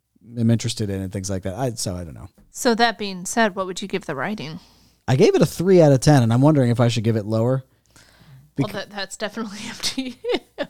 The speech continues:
Speaker 1: So for the, the writing, uh,
Speaker 2: 'Ca-, 'cause there was a couple points that you struggled through, like the, the rationale behind doing the show the exact certain way that they did, and
Speaker 1: Yeah, do, doing the show, which I, I didn't think would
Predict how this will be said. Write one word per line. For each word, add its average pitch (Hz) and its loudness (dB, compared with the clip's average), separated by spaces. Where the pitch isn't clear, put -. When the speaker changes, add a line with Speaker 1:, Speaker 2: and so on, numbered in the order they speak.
Speaker 1:
So 165 6
for 165 4
the, 156 6
the 147 2
writing, 175 8
uh, 139 0
Speaker 2:
'Ca-, 262 0
'cause 254 -4
there 254 0
was 247 -2
a 254 -6
couple 240 -10
points 208 -6
that 180 -4
you 180 -14
struggled 196 -8
through, 175 -8
like - -8
the, 175 -2
the 180 -10
rationale 180 -8
behind 175 -10
doing 170 -12
the 165 -6
show 170 -2
the 165 -4
exact 175 -4
certain 170 -6
way 165 -8
that 175 -12
they 170 -8
did, 156 -8
and 113 -12
Speaker 1:
Yeah, 185 10
do, 165 4
doing 175 6
the 180 4
show, 180 6
which 165 6
I, 147 2
I 143 4
didn't 147 2
think 151 2
would 120 4